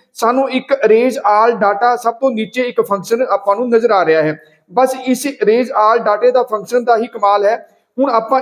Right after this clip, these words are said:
ਇਸ ਨੂੰ erase all data ਕਰ ਦਿਆਂਗੇ ਅਤੇ ਜਿਸ ਤਰ੍ਹਾਂ, ਜਿਸ ਤਰ੍ਹਾਂ ਅੱਗੇ ਸਾਨੂੰ ਮੋਬਾਈਲ ਫਾਲੋ ਕਰਨ ਲਈ ਕਹੇਗਾ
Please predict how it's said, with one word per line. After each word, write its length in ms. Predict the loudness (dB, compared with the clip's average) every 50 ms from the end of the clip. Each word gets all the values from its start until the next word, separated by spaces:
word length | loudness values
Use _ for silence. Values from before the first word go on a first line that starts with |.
| -2 -2
ਇਸ 200 | -4 -4 -2 -2
ਨੂੰ 140 | -2 0 -2 -2 -6 _ _ 0 2
erase 320 | 2 2 2 0 -2 0 0
all 200 | 2 2 2 0 0
data 220 | 0 0 0 0 0
ਕਰ 140 | 0 -2 -2
ਦਿਆਂਗੇ 420 | 0 0 -2 -2 -2 -2 -6 -6 -8 _ _ _ _ -4
ਅਤੇ 220 | -4 -2 -2 -4 -2
ਜਿਸ 220 | -2 -2 -4 -4
ਤਰ੍ਹਾਂ, 160 | -4 -4 -2 -2
ਜਿਸ 120 | -2 -2
ਤਰ੍ਹਾਂ 220 | -2 -2 -2 -2 -2
ਅੱਗੇ 220 | -2 0 -2 -2
ਸਾਨੂੰ 340 | 0 -2 -2 -2 -2 -4 -4 _ -2
ਮੋਬਾਈਲ 340 | 0 2 2 2 2 0 -2
ਫਾਲੋ 300 | -2 0 0 2 0 0
ਕਰਨ 260 | 0 -2 -4 -4 -6
ਲਈ 80 | -6
ਕਹੇਗਾ 340 | -4 0 0 2 2 2 0